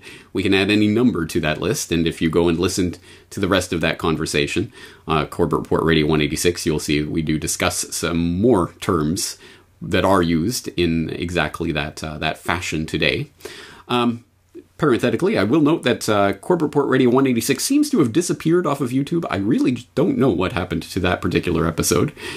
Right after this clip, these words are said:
but I will be uploading it to my BitChute and DTube channels, uh, over the course of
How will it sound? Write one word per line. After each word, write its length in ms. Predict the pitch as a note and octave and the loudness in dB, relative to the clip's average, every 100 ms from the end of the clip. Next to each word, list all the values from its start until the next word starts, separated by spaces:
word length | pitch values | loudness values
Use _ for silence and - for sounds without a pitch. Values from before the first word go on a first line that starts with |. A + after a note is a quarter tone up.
| - - | -10 -2
but 140 | D3 | 0
I 120 | C#3+ | 2
will 280 | D3 F3 G#3 | 2 0 0
be 300 | F3+ E3 D3+ | 0 0 0
uploading 420 | C#3+ - B2 A2+ | -2 0 2 2
it 80 | G2+ | 0
to 200 | - G2+ | 0 2
my 240 | G2 F2+ F2 | 2 0 -2
BitChute 760 | E2 C#3+ C#3+ - A2 G2 - - | -2 -2 -2 0 0 0 -4 -2
and 340 | E2+ D#2+ E2 | 0 0 -2
DTube 600 | F2 G2+ F#2 F#2 E2 D#2+ - - - - | -2 0 0 0 -2 -2 -10 -20 -20 -6
channels, 540 | - E2+ D#2 D#2+ - - D2+ | 0 2 2 -2 -4 -6 -4
uh, 180 | D2+ | -4
over 240 | - F2 E2 | -2 0 0
the 80 | D#2+ | 0
course 320 | F2 E2 - | 0 -2 -2
of 420 | D#2+ D2+ - | -4 -6 -14